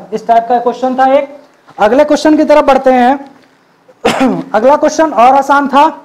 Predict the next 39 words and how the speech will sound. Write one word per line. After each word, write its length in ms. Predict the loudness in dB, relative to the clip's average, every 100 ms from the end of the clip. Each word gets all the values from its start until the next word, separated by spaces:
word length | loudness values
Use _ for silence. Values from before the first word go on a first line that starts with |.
| _ _ _ _ _ _ _ _ _ _ _ -8
मंडी 260 | -2 0
परिषद 320 | 0 -2 0 2
में 120 | 4
ही 120 | 4
आया 180 | 2 0
था 140 | 0
अगला 200 | 0 0
question 300 | -2 -2 0 0
भी। 140 | 0 -4 -14 -20 _ _ -6
तीन 200 | -4 0
question 280 | -2 -2 -2
मैंने 220 | -2 -2
बताया 340 | -4 -2 -2
आपसे, 180 | -4 -6
तीन 280 | -6 -2 0
या 120 | -2
चार 260 | -2 -4 -4
question 300 | -6 -4 -4
हर 120 | -4 -4
paper 300 | -4 -2 0
में 120 | 0
आता 260 | -2 -4
ही 140 | -4 -2
आता 240 | -2 0
है। 180 | 0 -2 -8 -20 _ _ _ -4
अगला 220 | 2 2
question 380 | 2 0 0 -2 -6 _ _
एकदम 320 | -6 -2 0 0
आसान 300 | 0 -2 2
था 100 | 2
आपका, 300 | 0 0 -2 -2 -12 _ _ _ -6
एम 260 | -4 -2
आई 220 | 0 2 2
एन 240 | 0 -2
आर 380 | 0 0 0 -4 -12 _ _ _ _ _ 0
ए 480 | 2 2 0 -4 -18 _ _ _
आर 380 | 0 2 2 0
ई 100 | -2
टी, 200 | -2 -4